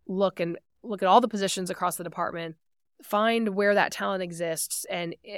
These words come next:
and institutionalize it. So be able to create a, a real career path and a network of, of people like this, um, so that they're able to really see themselves in the department. Right now, it's, it's, it's kinda luck of the draw. If you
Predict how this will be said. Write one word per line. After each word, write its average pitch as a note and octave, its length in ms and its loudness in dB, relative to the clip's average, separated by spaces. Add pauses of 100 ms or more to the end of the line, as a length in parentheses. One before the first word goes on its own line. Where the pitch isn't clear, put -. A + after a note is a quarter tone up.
and G3+ 140 -2
institutionalize E3+ 760 -4
it. - 160 -10
So F3 240 0 (120)
be F#3+ 120 -2
able G3 180 0
to F3+ 60 -2
create F3+ 320 -2
a, D#3 160 -2 (400)
a F3+ 80 -2
real G#3 240 4
career F#3+ 400 0
path G3 460 2
and D#3+ 100 -4
a D3 60 -4
network F#3+ 480 -2
of, F3 200 -6 (300)
of - 140 -6
people G3+ 260 -6
like F3+ 260 -2
this, F3 520 -2
um, D#3 560 -2
so F#3 200 0
that F3+ 120 -2
they're G#3 180 4
able F3+ 280 2
to E3 420 -2
really G3+ 280 0
see G3 480 -4 (380)
themselves F#3 480 0
in F#3 80 -2
the F#3 140 -2
department. G#3 420 -2 (140)
Right G#3+ 180 4
now, A3 240 4
it's, G3 320 2
it's, - 180 -8 (300)
it's - 160 -8
kinda A3 240 0
luck G3+ 220 0
of F#3+ 60 -2
the F#3 100 0
draw. F#3+ 400 2
If E3+ 240 -4
you F3+ 360 -6